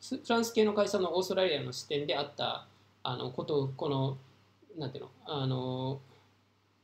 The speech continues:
研究してる例なんですけれど、これなんかね、ビールって書いてあるけど、ブレアルじゃなかったっけ？だっていいのか。まあ、いいや。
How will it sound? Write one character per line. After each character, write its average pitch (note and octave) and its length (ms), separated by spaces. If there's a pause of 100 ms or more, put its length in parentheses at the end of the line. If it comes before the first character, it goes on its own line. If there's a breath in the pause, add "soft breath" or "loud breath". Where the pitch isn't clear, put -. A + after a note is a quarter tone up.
(600)
研 E3+ 200
究 D#3+ 200
し - 60
て F3 100
る D#3 140
例 D3+ 180
な B2 80
ん A#2+ 100
で B2+ 100
す - 120
け C#3+ 100
れ B2+ 140
ど、 D3 340 (720)
こ A3 40
れ C4+ 60
な D4 120
ん D3+ 100
か C3+ 120
ね、 C3 200
ビ F4 300
ー - 20
ル - 60
っ - 20
て - 260
書 C3+ 80
い C3 80
て - 80
あ B2 60
る B2 120
け B2+ 100
ど、 - 100 (240)
ブ A3 120
レ G#4+ 120
ア C3 100
ル B2 120
じ B2+ 80
ゃ A#2 40
な B2+ 100
か B2+ 100
っ - 20 (120)
た A2 60
っ - 60
け？ - 80
だ - 60
っ - 20
て - 200
い - 40
い - 40
の - 100
か。 - 180 (280)
ま E3+ 80
あ、 C3 40
い C3 40
い A#2 40
や。 G#2 100